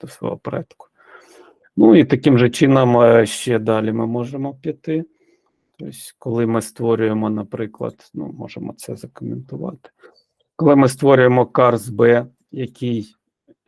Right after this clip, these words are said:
у нас від класу CARS, який від класу транспорт, так? У нас декілька класів вже зв'язаних,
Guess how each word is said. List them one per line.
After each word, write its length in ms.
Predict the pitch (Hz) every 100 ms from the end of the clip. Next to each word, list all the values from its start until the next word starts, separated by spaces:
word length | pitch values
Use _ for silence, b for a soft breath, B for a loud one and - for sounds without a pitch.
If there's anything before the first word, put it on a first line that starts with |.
| _ _ -
у 100 | 135
нас 320 | 127 113 -
від 180 | 113 -
класу 420 | - 113 113 117
CARS, 640 | - 156 156 156 - - _ _
який 480 | - 110 107 - 120
від 180 | 110 107
класу 380 | - 107 - 110
транспорт, 580 | - - - - - -
так? 360 | 151 175 _ _
У 40 | 113
нас 340 | 110 - - b b b b -
декілька 500 | 131 113 117 123 120
класів 560 | - 147 160 175 170 170
вже 220 | 160 156
зв'язаних, 720 | 151 156 156 139 147 143